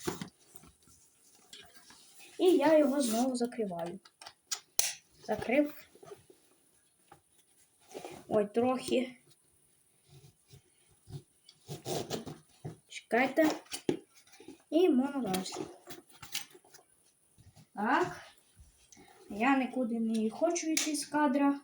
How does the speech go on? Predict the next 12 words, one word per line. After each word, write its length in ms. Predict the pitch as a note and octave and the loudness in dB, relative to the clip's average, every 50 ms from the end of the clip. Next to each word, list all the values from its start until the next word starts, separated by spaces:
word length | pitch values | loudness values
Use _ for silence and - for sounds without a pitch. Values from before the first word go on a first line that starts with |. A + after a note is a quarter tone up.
| - | -12
значить 300 | - B3+ A3+ - A3 A3 | -12 -12 -10 -6 -4 -2
я 100 | B3+ C4+ | 0 0
буду 200 | A3+ A3 A3+ A#3 | 0 -2 -4 -4
на 160 | A#3 A3+ A3 | -4 -6 -6
кадрі. 480 | A3 - F3+ F3+ F3+ F3+ F#3 F#3 F#3 - _ _ _ _ _ _ _ _ _ _ _ _ _ _ _ _ _ _ _ _ _ _ _ _ _ - - - - _ - - - - - - A3 A#3 | -8 -8 -10 -12 -12 -12 -12 -14 -14 -14 _ _ _ _ _ _ _ _ _ _ _ _ _ _ _ _ _ _ _ _ _ _ _ _ _ -20 -20 -20 -20 _ -20 -18 -10 -4 -2 -2 0 0
Е, 260 | A#3 A#3 A#3 A3+ A3 | 0 0 0 -2 -4
с-, 220 | A3 - - - - - _ - - - - - - - - - - | -6 -8 -12 -14 -16 -18 _ -14 -12 -10 -10 -12 -12 -16 -18 -20 -18
сяду. 640 | - - - D4 D#4 E4+ D#4+ D#4 E4 E4 D#4+ D#4+ D#4+ _ _ _ _ _ _ _ _ _ _ _ _ _ _ _ _ _ - - - G#4 G#4 G#4 A4 - - - - - _ _ - - - _ _ - | -14 -10 -6 -2 -2 0 0 0 2 0 0 0 -4 _ _ _ _ _ _ _ _ _ _ _ _ _ _ _ _ _ -20 -12 -8 -6 -4 -4 -6 -8 -14 -20 -20 -20 _ _ -20 -20 -20 _ _ 4
Як 340 | C#4+ E4+ F#4 F#4 F#4 - | 4 6 4 4 0 -2
ви 80 | C4+ C4+ | -4 -4
бачите, 580 | A3+ - C#4+ D#4+ D#4+ D#4+ - - - C#4+ - - | -2 -2 -2 -4 -4 -6 -8 -8 -6 -6 -6 -6
отак. 560 | - A3 - - F#3+ F#3+ F#3 - - - - | -8 -12 -12 -10 -10 -8 -8 -10 -12 -14 -20